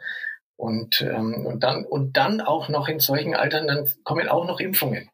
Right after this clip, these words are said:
Das heißt, wir tun den Kindern auch mehrfach hintereinander weh.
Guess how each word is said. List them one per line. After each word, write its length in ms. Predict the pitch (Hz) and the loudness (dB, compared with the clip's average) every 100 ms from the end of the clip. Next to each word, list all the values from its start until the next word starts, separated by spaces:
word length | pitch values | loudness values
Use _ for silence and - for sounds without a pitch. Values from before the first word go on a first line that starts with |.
| _ _ - | _ _ -6
Das 140 | 131 | 0
heißt, 240 | 131 135 139 | 2 0 -2
wir 160 | 131 | -4
tun 220 | - 214 | -2 0
den 140 | 190 143 | 0 0
Kindern 280 | 190 170 131 | -2 0 0
auch 220 | 127 - | -2 -6
mehrfach 640 | - 131 165 208 202 165 | -4 -2 2 4 4 2
hintereinander 640 | - 160 151 139 131 120 | 0 -2 0 0 0 -2
weh. 280 | 139 147 - | -4 -4 -6